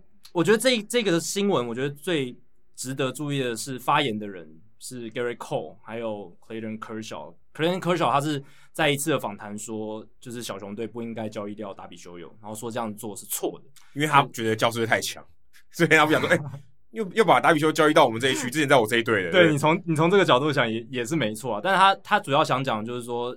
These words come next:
Speaker 1: 小熊队明明有钱，然后他们为了重整球队，所以先把这些明星送走，然后把团队薪资刻意压低这件事情。那 Gerrit Cole，你会觉得说，诶，他已经签了这个三亿多美金的合约，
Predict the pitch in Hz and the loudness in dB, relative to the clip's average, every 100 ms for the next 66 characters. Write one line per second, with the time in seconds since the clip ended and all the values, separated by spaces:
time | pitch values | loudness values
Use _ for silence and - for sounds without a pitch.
0 | - 127 120 127 151 113 113 113 76 - | -10 -8 -6 -2 -2 -2 -4 -4 -8 -14
1 | 67 - - - - 107 131 123 131 120 | -16 -20 -20 -20 -14 -8 -6 -4 -4 -4
2 | 113 110 - - - - 175 139 117 - | -6 -10 -18 -20 -20 -2 2 2 0 -6
3 | 117 117 92 92 90 104 87 120 117 110 | -8 -8 -10 -14 -12 -12 -10 -8 -6 -6
4 | 120 113 110 85 104 101 107 95 92 95 | -8 -8 -8 -12 -14 -12 -12 -12 -16 -20
5 | 92 98 - 92 - - - - - - | -20 -16 -14 -14 -16 -20 -20 -20 -20 -10
6 | 107 123 117 104 101 - 110 117 110 107 | -4 -4 -4 -6 -8 -10 -8 -8 -8 -10
7 | 104 - 113 95 92 92 92 90 95 85 | -10 -12 -12 -12 -14 -16 -20 -18 -16 -16
8 | - 82 - - - - - - - - | -16 -18 -20 -20 -20 -20 -20 -20 -20 -6
9 | 202 196 196 170 185 120 - - 143 143 | 0 2 2 2 2 2 -2 -12 -4 0
10 | 208 139 139 143 143 147 143 123 165 156 | 0 0 -2 -2 -2 -2 -6 -10 -4 -4
11 | 117 139 143 135 123 110 113 107 - 123 | -4 -6 -4 -4 -4 -6 -6 -6 -6 -6
12 | 120 110 110 92 104 98 101 78 73 | -6 -6 -6 -8 -12 -16 -16 -18 -18